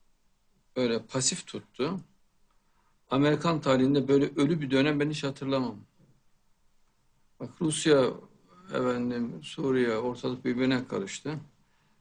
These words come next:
Dengeleyici bir güç olamadı. Ya bir de sizin neyinize? Dediler ki işte Suriye'yi paramparça yapacağız. Şimdi Rusya anormal gibi görünmekle beraber,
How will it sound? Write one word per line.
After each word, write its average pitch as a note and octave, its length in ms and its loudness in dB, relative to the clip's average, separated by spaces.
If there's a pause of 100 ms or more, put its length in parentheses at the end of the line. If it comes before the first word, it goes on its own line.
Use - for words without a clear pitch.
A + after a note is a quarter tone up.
(120)
Dengeleyici C3+ 600 4
bir C3+ 60 0
güç C#3 260 -4
olamadı. C3+ 680 0 (1400)
Ya D#3 200 0
bir D#3+ 120 2
de E3 80 2
sizin D3 380 0
neyinize? B2 760 2 (400)
Dediler C3+ 340 2
ki C3+ 140 -4
işte B2 240 -4
Suriye'yi C3+ 460 2
paramparça B2 640 0
yapacağız. A2 680 -4 (840)
Şimdi C#3+ 400 2
Rusya C#3+ 340 0
anormal C#3 540 4
gibi C#3+ 180 2
görünmekle C#3 640 0
beraber, G2+ 600 -4